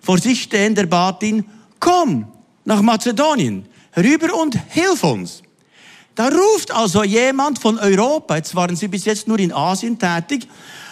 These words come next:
aber Gott hat ihn an einen Ort geführt, wo es nur noch die Möglichkeit gibt, per Schiff nach Europa zu kommen. Und dann kommt er per Schiff nach Europa und in der ersten Stadt, das war diese Handelsstadt, Philippi,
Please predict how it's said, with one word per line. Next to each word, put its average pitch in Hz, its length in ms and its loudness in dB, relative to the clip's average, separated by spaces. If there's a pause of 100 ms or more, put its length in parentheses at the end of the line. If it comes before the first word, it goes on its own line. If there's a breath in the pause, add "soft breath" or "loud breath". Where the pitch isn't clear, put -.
(200 loud breath)
aber 214 280 0
Gott 240 240 2
hat 202 120 0
ihn 240 160 4
an 196 140 2
einen 185 100 2
Ort 233 240 0
geführt, 202 340 0
wo 202 80 2
es 196 140 0
nur 320 280 4
noch 262 200 2
die 190 140 -2
Möglichkeit 180 720 0
gibt, 185 280 -4 (340 loud breath)
per 156 160 2
Schiff 339 560 -2
nach 170 240 -4
Europa 160 460 2
zu 151 160 -4
kommen. 90 420 -4 (160)
Und 190 140 0
dann 294 120 2
kommt 262 260 2
er 254 80 0
per 208 120 2
Schiff 220 280 2
nach 139 160 0
Europa 202 580 2 (500 loud breath)
und 180 120 0
in 180 60 4
der 175 160 2
ersten 226 360 -2
Stadt, 202 500 -2
das 156 160 -4
war 139 100 -2
diese 147 280 -2
Handelsstadt, 202 600 -2
Philippi, 180 600 0